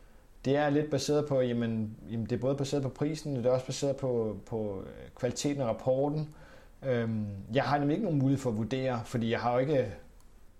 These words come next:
i den perfekte verden vil jeg kunne give dem et testmiljø. Og så vil jeg sige, det her er et testmiljø med femten maskiner, og så vil jeg invitere fem leverandører ind, så vil jeg sige, I kommer til at køre det samme miljø igennem alle sammen.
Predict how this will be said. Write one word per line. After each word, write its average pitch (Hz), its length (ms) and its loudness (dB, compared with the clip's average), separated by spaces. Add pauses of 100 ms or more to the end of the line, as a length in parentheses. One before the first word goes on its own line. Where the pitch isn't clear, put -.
(260)
i 135 100 2
den 131 120 2
perfekte 160 360 2
verden 131 220 2
vil 131 60 2
jeg 120 60 0
kunne 113 120 -4
give 143 100 0
dem 156 80 0
et 143 100 -2
testmiljø. 139 460 -2 (720)
Og 120 100 -4
så 175 100 2
vil 160 120 4
jeg 131 100 4
sige, 127 260 0
det 165 200 -2
her 156 60 -2
er 135 100 -2
et 123 60 -2
testmiljø 151 380 -2
med 117 120 0
femten 143 340 -4
maskiner, 127 360 -2 (440)
og 143 60 -6
så 165 160 0
vil 131 140 0
jeg 113 140 0
invitere 113 520 0
fem - 220 -2
leverandører 135 480 0
ind, 156 180 -8
så - 120 -8
vil 156 60 0
jeg 135 80 -2
sige, 135 160 -2
I - 20 -2
kommer 147 200 -2
til 151 120 -2
at 160 60 -4
køre 143 140 0
det 117 80 -2
samme 135 220 -2
miljø 127 200 0
igennem 127 240 -2
alle 123 140 -2
sammen. 127 260 -6